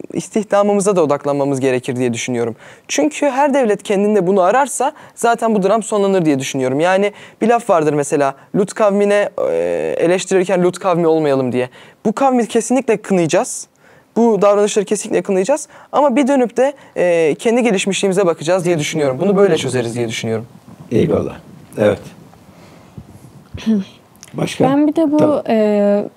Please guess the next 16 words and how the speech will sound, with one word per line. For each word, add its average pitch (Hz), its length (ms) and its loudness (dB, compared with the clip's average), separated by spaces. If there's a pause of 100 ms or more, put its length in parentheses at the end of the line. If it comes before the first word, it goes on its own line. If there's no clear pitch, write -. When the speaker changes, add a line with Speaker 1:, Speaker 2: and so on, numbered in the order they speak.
Speaker 3:
hani 220 260 2
dünyada 233 460 2
şey 240 280 0
var 285 140 0
ya 214 220 0
böyle, 185 360 -2 (400)
birinde 254 360 2
güç 233 300 0
olduğu 240 380 4
zaman 226 360 2
hep 277 280 -2
böyle 240 280 2
başka 220 360 0
birisine 226 380 0
ezme 196 440 0
şeysi. 180 440 -6